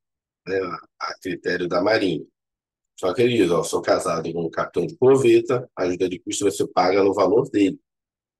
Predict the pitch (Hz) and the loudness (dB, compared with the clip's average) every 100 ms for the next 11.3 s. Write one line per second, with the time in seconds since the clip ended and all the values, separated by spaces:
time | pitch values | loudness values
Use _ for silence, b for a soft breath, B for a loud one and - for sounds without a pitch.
0 | _ 87 87 87 87 92 98 101 101 101 | _ -2 0 0 0 0 2 2 2 0
1 | 98 98 120 104 - - - 92 101 104 | 0 0 2 0 0 -4 -6 0 2 2
2 | 107 - - 101 107 104 104 101 110 110 | 0 -2 0 0 0 0 2 2 2 2
3 | 117 117 98 87 95 92 - 95 98 87 | 2 2 0 -2 -2 -4 0 2 2 2
4 | 104 95 113 113 107 104 101 98 90 - | 2 2 2 2 2 2 2 2 -2 -2
5 | 95 104 107 _ _ _ - 95 - 95 | 0 -2 -6 _ _ _ -8 -8 -6 -6
6 | 90 - 101 87 - 90 90 101 - - | -6 0 0 0 -2 -2 0 0 0 -4
7 | - 95 92 90 82 82 76 - 85 90 | -2 0 0 -4 -10 -8 -8 -8 -6 -6
8 | 90 92 95 90 92 90 - 92 90 78 | -4 -4 -4 -4 -2 -2 -4 -6 -6 -8
9 | - _ _ 92 90 - 95 87 - 101 | -14 _ _ -6 -6 -4 -4 -4 -10 -12
10 | 104 101 92 - - 90 - 87 90 85 | -10 -10 -10 -10 -8 -6 -6 -6 -6 -6
11 | 90 85 92 | -6 -6 -8